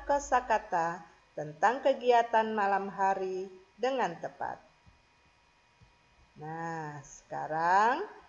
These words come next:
lihatlah pada layar ada teks bacaan dan gambar keadaan malam hari. Mari dengarkan Bu Guru membacakan teks bacaan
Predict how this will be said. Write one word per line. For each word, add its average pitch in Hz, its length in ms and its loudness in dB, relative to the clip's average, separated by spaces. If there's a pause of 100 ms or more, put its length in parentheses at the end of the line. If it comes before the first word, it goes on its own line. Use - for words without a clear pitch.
lihatlah 165 880 0 (240)
pada 226 320 6
layar 220 720 6 (400)
ada 156 400 0
teks - 400 0
bacaan 220 1040 6 (320)
dan 143 140 -10 (180)
gambar 220 640 6
keadaan 180 880 2 (400)
malam 240 400 4
hari. 143 400 -10 (1120)
Mari 208 720 -2
dengarkan 175 800 -2 (560)
Bu 156 160 -10
Guru 269 480 2
membacakan 220 1200 2
teks - 320 -2
bacaan 156 480 -2